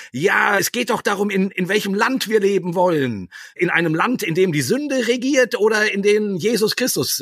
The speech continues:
re-, regiert. So. Und dann merkt man schon, huch, ja, wir,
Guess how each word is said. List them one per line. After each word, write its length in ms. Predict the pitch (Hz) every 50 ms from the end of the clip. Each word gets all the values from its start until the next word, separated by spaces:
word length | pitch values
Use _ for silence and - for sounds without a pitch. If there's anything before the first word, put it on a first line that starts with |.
| 131 - -
re-, 180 | 127 104 135 -
regiert. 640 | 113 110 113 95 98 95 85 80 - - - - - _ _
So. 320 | 98 110 117 101 90 85 - - - - - - _
Und 120 | - 143
dann 120 | 165 170 165
merkt 220 | 175 196 - - 233
man 100 | 208 -
schon, 300 | 196 202 196 185 - _ _ _ _ -
huch, 360 | 104 135 262 120 - - - _ _ _ _ _ _ _ _ _ _ _ _ _ _ _ _ _
ja, 320 | - 135 156 156 147 127 123
wir, 640 | 143 151 147 147 139 139 143 143 139 135 - -